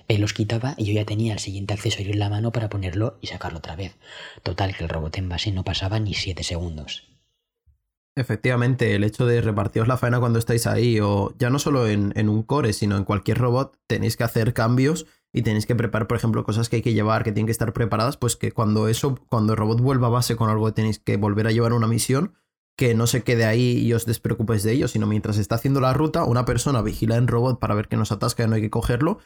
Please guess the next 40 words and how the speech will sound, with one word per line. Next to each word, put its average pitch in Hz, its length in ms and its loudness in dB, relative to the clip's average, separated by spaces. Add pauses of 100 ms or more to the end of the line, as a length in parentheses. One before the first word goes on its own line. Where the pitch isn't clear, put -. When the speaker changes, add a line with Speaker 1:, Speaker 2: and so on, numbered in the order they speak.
(180)
Speaker 2:
y 131 100 0
la 107 120 4
otra 113 220 0
enseguida 123 520 2
en 110 140 2
la 104 80 2
mesa 110 300 0
de 117 100 2
preparación 123 500 0
pues 117 180 0
va 110 120 0
preparando 120 680 0
el 104 300 0
siguiente 110 300 0
accesorio 123 460 0
con 117 100 0
lo 104 100 0
que 117 80 -2
hay 107 40 0
que 120 120 -2
llevar, 123 300 0
con 120 120 0
lo 107 100 -2
que 110 80 -2
tal, 131 280 -2 (460)
para 107 240 0
que 107 460 0 (300)
ahorréis 110 340 2
mucho 131 240 2
más 104 160 -2
tiempo. 139 320 0
Pensar 113 360 0
que 147 80 0
el 110 100 0
tiempo 131 280 2
que 131 60 2
está 135 160 0
el 127 60 0
robot 127 360 -2
en, 117 520 2